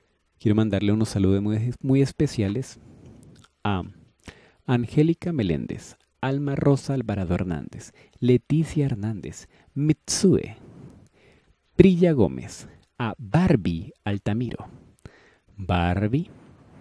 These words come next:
Marsh Saotome, Lucky Peláez, Adriana Shui, Naomi Elizabeth Figueroa, Janice Moon, Susi Cruzado,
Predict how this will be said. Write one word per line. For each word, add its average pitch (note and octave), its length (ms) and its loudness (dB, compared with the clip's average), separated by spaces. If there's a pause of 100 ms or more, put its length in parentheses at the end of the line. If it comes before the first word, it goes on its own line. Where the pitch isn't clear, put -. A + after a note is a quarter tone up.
(600)
Marsh A#2+ 580 0 (140)
Saotome, G2+ 760 -2 (1000)
Lucky B2+ 380 10
Peláez, - 640 -6 (220)
Adriana D3 460 2
Shui, G2+ 520 2 (420)
Naomi G#2 480 2
Elizabeth A#2+ 420 0
Figueroa, - 680 -6 (920)
Janice A2+ 560 -2
Moon, A2 280 -6 (1000)
Susi A#2 340 0
Cruzado, G#2+ 600 -2